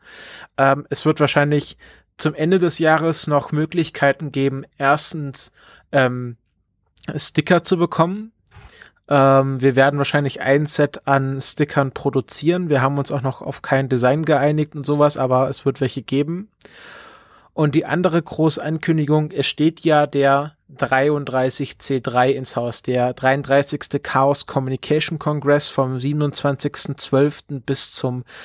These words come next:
dreißigsten zwölften in Hamburg im C C H. Ähm, und dort sind wir beide zugegen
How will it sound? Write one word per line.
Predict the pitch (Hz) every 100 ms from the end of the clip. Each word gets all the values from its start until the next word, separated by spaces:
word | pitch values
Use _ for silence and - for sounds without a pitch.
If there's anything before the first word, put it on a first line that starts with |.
| - - -
dreißigsten | - 147 190 165 - - 143
zwölften | - 143 143 147 - 147
in | 170 165 147
Hamburg | 143 147 143 143
im | - 156 151
C | - 135
C | - 123
H. | 123 151 214 _ _ _ _ _ _ _ _ - - - - -
Ähm, | 139 135 135 143
und | 147 143 143
dort | 139 160 - -
sind | 127 143 151
wir | 143 117
beide | 127 135 131
zugegen | - 123 - 151 139 127 165 196